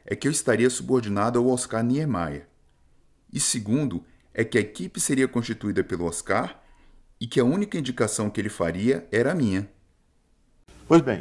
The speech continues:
Speaker 2: então chegando aqui, é aqui, chegando no Planalto, no Cerrado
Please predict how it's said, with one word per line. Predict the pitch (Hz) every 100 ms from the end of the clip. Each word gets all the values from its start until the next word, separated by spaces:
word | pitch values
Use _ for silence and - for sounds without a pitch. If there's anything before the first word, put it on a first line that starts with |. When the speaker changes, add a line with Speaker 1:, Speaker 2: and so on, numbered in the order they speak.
| 170
Speaker 2:
então | 180 233
chegando | 226 226 196 190 160
aqui, | - 175 180 -
é | 165
aqui, | 180 127
chegando | 117 123 131 135
no | 95
Planalto, | 117 117 139 135 - - - - - - - - - -
no |
Cerrado | 85 113 92 120 131 98